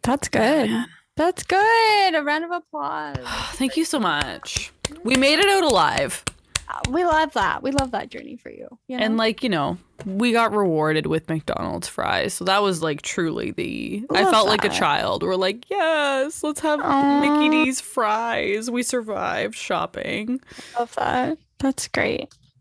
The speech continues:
Speaker 2: Yeah.
Speaker 1: That's, um, did you get all your Christmas shopping done?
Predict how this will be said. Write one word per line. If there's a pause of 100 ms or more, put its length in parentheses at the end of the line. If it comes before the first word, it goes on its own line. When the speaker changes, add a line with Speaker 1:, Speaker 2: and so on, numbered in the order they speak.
(280)
Speaker 2:
Yeah.
Speaker 1:
That's, (340)
um,
did
you
get
all
your
Christmas
shopping
done?